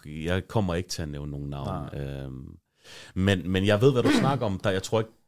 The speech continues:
Speaker 1: det, det, det, det gik jo viralt, og det
Speaker 2: Mm.
Speaker 1: gjorde det jo af en grund. Det var ekstremt kontroversielt jo, ikke?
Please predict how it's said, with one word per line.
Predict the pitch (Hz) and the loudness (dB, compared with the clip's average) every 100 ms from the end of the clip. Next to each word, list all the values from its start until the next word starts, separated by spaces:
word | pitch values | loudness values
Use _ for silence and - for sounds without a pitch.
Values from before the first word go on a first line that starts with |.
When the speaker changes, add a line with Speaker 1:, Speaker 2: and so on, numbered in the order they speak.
| _ _ | _ _
Speaker 1:
det, | - | -10
det, | 101 87 | -8 -6
det, | 95 87 - | -6 -8 -8
det | 87 | -6
gik | 107 | -4
jo | 98 | -2
viralt, | 87 85 87 101 90 76 | -2 -4 0 0 0 -6
og | - 113 | -10 -6
det | 107 | -2
Speaker 2:
Mm. | |
Speaker 1:
gjorde | 101 101 | 0 0
det | 90 | -2
jo | 80 | -4
af | 78 | -6
en | 78 - | -8 -8
grund. | 87 95 78 | -6 -6 -6
Det | 78 | -8
var | 76 | -8
ekstremt | - - - - 92 87 - _ _ _ | -8 -6 -6 -4 -4 -4 -10 _ _ _
kontroversielt | - 78 - 76 76 - 87 78 73 | -10 -10 -10 -10 -10 -8 -8 -8 -8
jo, | 71 | -4
ikke? | 90 123 | -2 -4